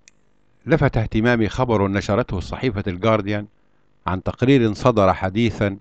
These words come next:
حول مشكلة العجز الغذائي الذي يعاني منه العالم،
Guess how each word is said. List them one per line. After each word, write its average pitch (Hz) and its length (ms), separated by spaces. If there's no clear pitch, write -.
حول 95 400
مشكلة 101 460
العجز 98 400
الغذائي 95 600
الذي 95 400
يعاني 98 440
منه 98 260
العالم، 92 420